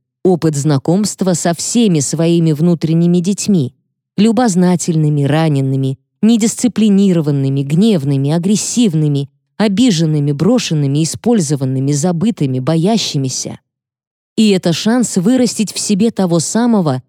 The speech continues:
здорового внутреннего взрослого – который может уволить внутренних родителей, а иногда просто договориться с ними. Поблагодарить их. Пока его не было, внутренние родители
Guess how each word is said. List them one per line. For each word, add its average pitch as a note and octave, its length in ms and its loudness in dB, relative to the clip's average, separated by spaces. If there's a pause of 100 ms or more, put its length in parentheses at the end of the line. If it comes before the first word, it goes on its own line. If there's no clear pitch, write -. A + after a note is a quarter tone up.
(140)
здорового F3+ 920 0
внутреннего G3 800 2
взрослого – F3+ 760 0 (340)
который D#3+ 420 2
может D#3 400 0
уволить G3+ 520 2
внутренних D#3 560 0
родителей, E3+ 720 -2 (340)
а G3 100 0
иногда F#3+ 460 2
просто A3 400 0
договориться G3+ 640 0
с - 160 -6
ними. B2 320 -6 (680)
Поблагодарить F3+ 800 0
их. - 240 -8 (480)
Пока D3 260 -2
его C3+ 320 0
не E3 220 2
было, B2 320 -4 (260)
внутренние D#3+ 800 2
родители D#3+ 720 0